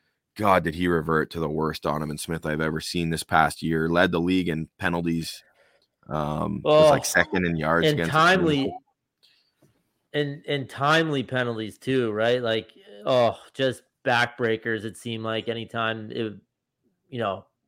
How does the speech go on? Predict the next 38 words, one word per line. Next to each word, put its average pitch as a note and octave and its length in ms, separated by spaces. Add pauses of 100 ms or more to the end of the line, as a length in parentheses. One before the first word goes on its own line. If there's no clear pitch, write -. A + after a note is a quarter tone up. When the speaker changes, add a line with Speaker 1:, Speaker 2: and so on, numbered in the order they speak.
(100)
Speaker 2:
whether B2 260
it G2 80
be A#2+ 100
extending B2 520
a A2 40
drive A2+ 540
or G#2+ 100
maybe A#2+ 260
even A2 180
a G#2+ 60
touchdown G#2 640
and G2+ 120
just G#2+ 340
getting G#2+ 360 (140)
fucking, G2+ 540 (920)
just, D#3+ 240 (220)
just D#3+ 240
mauling B2+ 600
someone, A#2+ 640
but B2 120
not C3+ 220
in A#2+ 60
a B2+ 40
good A#2+ 220
way, A2+ 220
like, A2 180
literally A2+ 400
tackling A2 540
them G2+ 220
and, G#2 160
and A2 140
getting G#2+ 220
called G#2 320
for G#2+ 100
a G2 80
hold, G2+ 320
right? G#2 280
So, G2 320